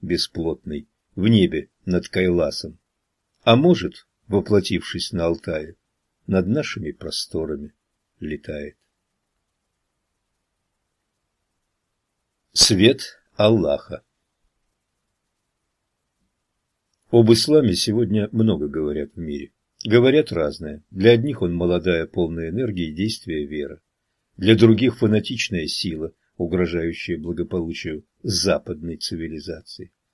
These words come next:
Многие фундаменталисты ислама видят в Соединённых Штатах Америки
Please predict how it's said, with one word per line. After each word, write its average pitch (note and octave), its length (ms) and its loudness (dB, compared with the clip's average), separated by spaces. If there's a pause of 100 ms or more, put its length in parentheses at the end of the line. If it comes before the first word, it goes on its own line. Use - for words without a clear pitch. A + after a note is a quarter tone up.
(440)
Многие C#3+ 480 4
фундаменталисты B2 1040 0
ислама E2 420 -2
видят B2+ 280 -4
в - 40 -8
Соединённых A2 600 0
Штатах F#2 400 -4
Америки F#2 540 -2